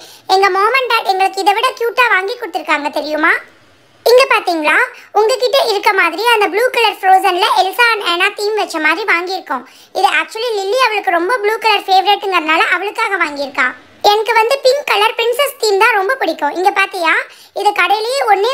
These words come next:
ஒண்ணு தான் இருந்துச்சு, லாஸ்ட் பீஸ், அதை நான் வாங்கிட்டேன். Oh my God, மோனா, நான் இதை தான் வாங்கணும்னு ஆசைப்பட்டேன். அது லோட்டஸ்க்கு கிடைச்சிருச்சா? நீ கவலைப்படாத லிசா, கண்டிப்பா அவங்க கிட்ட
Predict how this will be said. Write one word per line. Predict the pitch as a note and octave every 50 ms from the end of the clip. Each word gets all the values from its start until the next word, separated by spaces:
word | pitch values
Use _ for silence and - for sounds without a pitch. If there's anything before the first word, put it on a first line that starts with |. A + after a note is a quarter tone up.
| C5+ A#4+
ஒண்ணு | G#4 F#4+ F4 F4+
தான் | A4+ A4+ -
இருந்துச்சு, | F4 E4+ D4 F4 - - E4 D4+ D#4
லாஸ்ட் | E4 G#4 B4+ B4+ - -
பீஸ், | G#4 F4+ E4+ - -
அதை | E4 D#4 E4+ D#4+
நான் | D#4+ D#4 D#4+
வாங்கிட்டேன். | F4 G4 G4+ A#4 - F4 D4+ B3 - - - - - G#4
Oh | G#4 A4+ B4+
my | C5 C5 B4+ G4 E4 F#4+
God, | G4 F#4 F#4+ G#4+ A#4+ B4 G#4 G#4 G#4 F#4+
மோனா, | G#4 A4 B4+ C#5+ C#5+ C5 A4 F4+ E4 E4 F#4+ A4 B4+ B4 - - - - - G#4
நான் | G#4+ A4 A4 A4
இதை | G4+ B4 C5 C5+
தான் | D5 D5+ C#5 B4
வாங்கணும்னு | A4 G#4 G4+ G#4+ A#4 B4 A#4+ G#4+ A4
ஆசைப்பட்டேன். | A4 A4 C5 B4+ A4+ F#4 C#4+ D#4+ D4+ D4 C#4+ C#4 - - - - - G4+
அது | G#4 A#4 G#4+ A4+
லோட்டஸ்க்கு | B4+ C#5 - E5+ E5 - - C5 -
கிடைச்சிருச்சா? | F#4+ E4+ - - F#4 C4+ - - F4 E4 F#4+ A#4+ C#5+ - - - - - - - - -
நீ | G#4+ A4 - G#4+
கவலைப்படாத | G#4 A#4+ C#5 - - C5 A4+ F#4 D#4 D#4 D#4 D#4
லிசா, | D4 - D4+ C#4+ C#4+ C#4+ C#4+ C#4 - - - - G#4
கண்டிப்பா | G#4 G#4 G#4+ B4 - C#5+ C#5 B4+
அவங்க | A4 G4+ G4+ G4 F#4+ G4 G4
கிட்ட | E4 B4 B4+